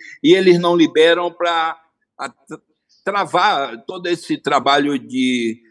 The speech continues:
é, estímulo e, e, e desenvolvimento cultural através da contribuição do Estado. Não é só a Lei Rouanet,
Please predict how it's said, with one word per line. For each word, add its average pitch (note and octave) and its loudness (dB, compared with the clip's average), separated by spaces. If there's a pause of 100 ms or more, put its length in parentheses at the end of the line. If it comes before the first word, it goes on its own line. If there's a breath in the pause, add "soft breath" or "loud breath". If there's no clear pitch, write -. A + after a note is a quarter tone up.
(280 soft breath)
é, A2+ 0
estímulo E3 2
e, C#3 -2
e, B2+ -4
e A2+ -12
desenvolvimento C#3+ 0
cultural C#3 2
através C#3 0
da C#3+ -2
contribuição C#3 -8
do C#3+ -12
Estado. A#2 -2
Não F3+ -2
é A3 0
só A3+ 2
a - 6
Lei F3+ 0
Rouanet, B2 -2